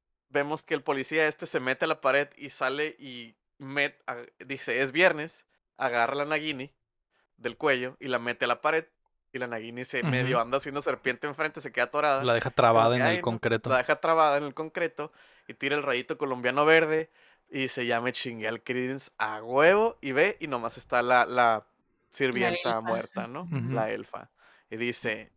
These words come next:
Speaker 1: "Rayos". Y luego ve al Credence y a la Nagini y le dicen, "¿Tú quién eres?". Y el vato dice, "Ah, adiós". Y
Speaker 2: Que
Speaker 1: se
Speaker 2: les
Speaker 1: va,
Speaker 2: valga
Speaker 1: y
Speaker 2: verga,
Speaker 1: no
Speaker 2: ¿no? El, el
Speaker 1: <laughs>
Speaker 2: Credence explota en ira, güey, y lo empieza a
Speaker 1: Ujú.
Speaker 2: atacar.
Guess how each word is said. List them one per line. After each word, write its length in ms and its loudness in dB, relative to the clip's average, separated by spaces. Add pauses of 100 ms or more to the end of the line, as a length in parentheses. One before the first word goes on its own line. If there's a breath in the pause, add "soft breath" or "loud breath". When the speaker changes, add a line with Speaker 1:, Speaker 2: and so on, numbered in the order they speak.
(440)
Speaker 1:
"Rayos". 880 -2 (320 soft breath)
Y 140 -4
luego 280 8
ve 160 6
al 160 2
Credence 580 0
y 40 2
a 60 2
la 80 -2
Nagini 340 -2
y 20 -2
le 80 4
dicen, 260 -4
"¿Tú 140 -4
quién 180 -8
eres?". 180 0
Y 40 -8
el 60 0
vato 220 0
dice, 500 0 (340)
"Ah, 240 -2 (720)
adiós". 300 0 (200)
Y 60 0
Speaker 2:
Que 20 4
Speaker 1:
se 100 2
Speaker 2:
les 20 4
Speaker 1:
va, 80 6
Speaker 2:
valga 300 2
Speaker 1:
y 60 2
Speaker 2:
verga, 220 0
Speaker 1:
no 0 -
Speaker 2:
¿no? 200 2
El, 180 0
el 200 2
Speaker 1:
<laughs> 20 -16
Speaker 2:
Credence 400 6
explota 540 4
en 120 2
ira, 260 6
güey, 280 0 (100)
y 100 0
lo 120 2
empieza 340 0
a 40 0
Speaker 1:
Ujú. 80 -6
Speaker 2:
atacar. 420 0